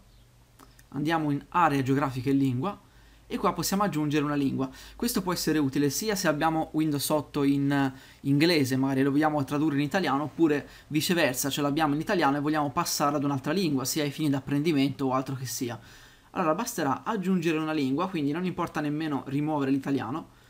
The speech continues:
aggiungere una lingua e scegliamo la lingua che desideriamo. In questo caso metto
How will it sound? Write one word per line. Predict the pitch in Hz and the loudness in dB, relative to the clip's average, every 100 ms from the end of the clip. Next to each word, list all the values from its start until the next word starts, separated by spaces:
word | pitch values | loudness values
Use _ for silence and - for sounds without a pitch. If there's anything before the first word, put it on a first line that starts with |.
| _ - - _ - _ - | _ -20 -20 _ -20 _ -8
aggiungere | 185 170 170 147 165 | -4 -2 0 0 0
una | 247 | -2
lingua | 180 147 165 | -2 -2 -4
e | |
scegliamo | - 233 151 143 | -2 0 0 2
la | 160 | 0
lingua | 151 139 139 143 - | 2 2 2 -2 -4
che | - 139 | -2 0
desideriamo. | 139 135 135 131 123 123 123 - - - _ - | 0 0 0 0 0 -6 -10 -16 -20 -20 _ -10
In | 160 | -6
questo | 170 147 | -6 -2
caso | 147 135 | -2 0
metto | 135 135 - 135 | 0 -2 -4 -8